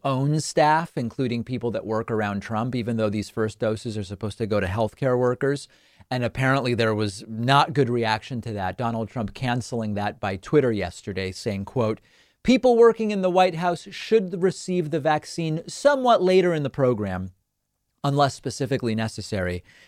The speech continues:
I have asked that this adjustment be made. I am not scheduled to take the vaccine, but look forward to doing so at the appropriate time."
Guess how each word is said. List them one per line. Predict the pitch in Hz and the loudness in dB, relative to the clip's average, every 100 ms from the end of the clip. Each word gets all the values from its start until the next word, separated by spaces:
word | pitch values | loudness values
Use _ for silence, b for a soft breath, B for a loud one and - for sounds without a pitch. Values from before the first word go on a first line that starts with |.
| b - | b -4
I | 127 | -2
have | 127 131 | 2 4
asked | 143 143 - | 4 4 -6
that | 127 | -8
this | - 120 | -8 -8
adjustment | 120 127 117 - 113 101 | -6 -4 -4 -4 -8 -8
be | - | -6
made. | 110 151 143 135 - b b - | 0 4 4 2 -2 b b -6
I | 127 | -2
am | 123 | 0
not | 147 180 147 | 2 2 0
scheduled | - 160 135 156 147 | 2 2 4 0 0
to | |
take | 135 143 131 | -2 -2 0
the | 127 | -2
vaccine, | 123 117 - 139 131 123 | 0 -2 -4 -6 -4 -2
but | 120 | -4
look | 120 120 | -4 -6
forward | - 127 117 120 | 0 2 2 0
to | 127 | -4
doing | 101 113 110 | -2 -2 -2
so | 104 113 104 | -4 -2 -2
at | 98 | 0
the | 107 | -4
appropriate | 92 - 104 92 95 - | -4 -4 -6 -4 -6 -4
time." | 113 92 80 | -4 -4 -4